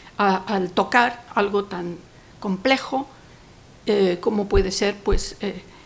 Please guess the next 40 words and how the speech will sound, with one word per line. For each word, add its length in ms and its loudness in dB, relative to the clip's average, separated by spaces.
el 180 6
relato 640 2
auténtico 720 2
de, 220 -2
de 80 -4
lo 140 -6
que 80 0
ocurrió, 460 -2
eh, 100 -16
y 140 -6
la 160 -2
posición 400 0
de 160 2
testigos 460 -6
y 40 -2
víctimas, 480 -2
eh, 200 10
pero 140 12
hay 100 10
que 100 4
hacerlo 400 2
porque 220 4
hay 60 2
que 80 2
establecer 440 2
responsabilidades. 1160 -8
Y 160 -2
bueno, 280 0
mm, 300 -2
parte 280 2
de 60 0
esas 220 2
responsabilidades 1040 2
a 40 0
veces 200 -4
son 160 -2
directas, 600 -2
otras 240 -4
por 200 0
omisión. 580 0